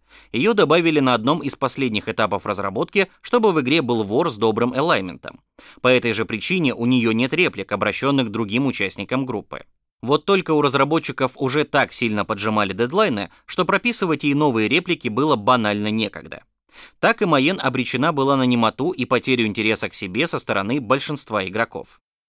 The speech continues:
Имаен Романс оживлял героиню и помогал ей занять достойное место в сценарии игры. Мод добавлял для Имаен огромное количество реплик для диалогов с главным героем и открывал возможность в зависимости от ответов игрока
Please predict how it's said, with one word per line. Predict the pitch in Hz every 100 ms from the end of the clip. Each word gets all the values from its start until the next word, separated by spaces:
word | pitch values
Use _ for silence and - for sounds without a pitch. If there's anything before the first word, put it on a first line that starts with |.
| _ -
Имаен | 117 123 131 123
Романс | 117 190 208 - -
оживлял | 117 156 202 233
героиню | 151 127 113 120 185
и | 202 -
помогал | 139 123 107 165
ей | 180
занять | 131 117 113 131
достойное | 110 120 - 127 104 98
место | 101 147 - -
в |
сценарии | - 156 131 98 107
игры. | 143 123 - _ _ _ - -
Мод | 123 185 202
добавлял | 165 131 120 156
для | 127 123
Имаен | 113 113 147 180
огромное | - 120 117 151 175 139
количество | 160 139 123 120 113
реплик | 104 135 156 131
для | 110
диалогов | 101 104 98 135 147 127
с |
главным | 107 110 107 107
героем | 123 175 104 85 _ - -
и |
открывал | 233 - 165 160 143
возможность | 120 110 165 156 147
в |
зависимости | 110 117 113 - 98 -
от | 104
ответов | 104 107 104 101
игрока | 98 98 - 151